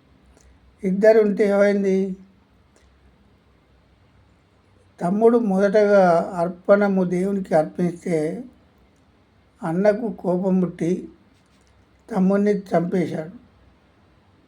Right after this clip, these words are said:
దేవుడు నీతోటినే ఉంటాడా? నీతోటే మాట్లాడతాడా? నా అర్పణ నిరాకరించాడు కదా, నీ అర్పణ తీసుకున్నాడు కదా దేవుడు అని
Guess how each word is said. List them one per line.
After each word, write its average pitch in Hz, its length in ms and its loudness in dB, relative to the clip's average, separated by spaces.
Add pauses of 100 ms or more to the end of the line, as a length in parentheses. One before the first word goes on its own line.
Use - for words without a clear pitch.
(180)
దేవుడు 180 340 0
నీతోటినే 175 720 -4 (680)
ఉంటాడా? 160 580 -2
నీతోటే 170 500 -10
మాట్లాడతాడా? 160 1000 -6 (760)
నా 175 80 -2
అర్పణ 165 720 -4 (1200)
నిరాకరించాడు 170 800 0
కదా, 185 340 2 (640)
నీ 180 80 -2
అర్పణ 175 600 -2 (840)
తీసుకున్నాడు 165 680 -2
కదా 165 220 2
దేవుడు 170 580 -2 (880)
అని 185 480 -2